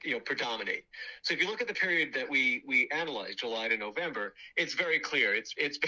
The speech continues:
<laughs> it's basically, it's basically all Delta. Um, and, and if you, if you, if you look at, uh, at, at, at just raw percentages of, of which, which populations accounted for what percentage of infections, of hospitalizations, and deaths,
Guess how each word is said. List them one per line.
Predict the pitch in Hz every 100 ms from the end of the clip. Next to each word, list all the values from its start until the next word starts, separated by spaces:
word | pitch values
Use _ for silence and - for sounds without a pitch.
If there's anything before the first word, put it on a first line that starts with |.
| -
<laughs> | -
it's | 190 202
basically, | - 180 156 160 151 131 123 - _ -
it's | 170 -
basically | 165 147 139 123
all | 117 139 135 123
Delta. | 120 113 110 101 95 _ - - - _
Um, | 143 139 139 143 -
and, | 165 156 -
and | 160
if | 160
you, | 165 156 156
if | 165 151
you, | 165 151 147 147
if | 143
you | 156 147
look | 147 269 247 - -
at, | 151 147 147 - 143
uh, | 143 135 131 -
at, | 135 139 -
at, | 143 120 - -
at | 135 131 - -
just | 202 190 151
raw | 160 185
percentages | 190 160 175 185 180 131
of, | 117 - - _ 131 - _ - -
of | 151 131 123
which, | 190 - -
which | 160 180 -
populations | 165 156 156 139 139 131 120
accounted | - 135 131 135
for | 127
what | 123 139
percentage | 151 - 131 131
of | 110 95
infections, | 110 226 220 - 170 139 -
of | -
hospitalizations, | 120 107 - 117 156 156 147 127
and | 113 113
deaths, | 143 - - -